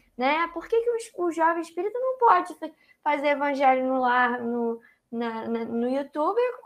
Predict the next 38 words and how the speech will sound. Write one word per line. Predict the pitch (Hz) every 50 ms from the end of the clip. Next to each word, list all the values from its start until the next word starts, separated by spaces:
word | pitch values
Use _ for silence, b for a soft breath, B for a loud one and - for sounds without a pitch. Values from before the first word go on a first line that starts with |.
| - -
como | 440 392 392 381 370 349 339 320 302 277 - - - -
outros | - 294 294 294 -
programas, | - 311 294 285 269 262 254 269 320 359 359 311 285
né? | 277 277 277
Que | 277 -
você | 240 247 254 240
tem | 262 262 254
pessoas | 254 247 247 254 247 247
mais | 247 240 233 240
velhas, | 233 220 226 220 214 208 208 208 208 208
né? | 233 247 240 B B B B B
"Ah, | B - - 349
o | 339
jovem | 277 302 311 330 339 359
não | 359 330
vai | 339 339
saber | 320 - 339 311 277 233 262 277
o | 285
que | 285 285
falar." | 277 - 269 247 233 233 233 240 240 B B B B B B _ - - -
Vai | 807 807 -
lá | 831 807 679
assistir | 640 640 539 523 523 - 508
o | 466 466
programa | 466 427 403 359 349 349 359 403 494
e | 587 571 508
ver | 480 466 440
se, | 453 - 381 330 330 311
se | 330 311 302
o |
jovem | 294 311 294 285 285 269 277 277 269 262
não | 247 247 233 247 247 233 262 277 285
vai | 277 285 277 277
ter | 277 294
o | 277 277 277
que | 277
falar, | - 294 277 262 240 226 214 208 214 214
né? | 220 214 214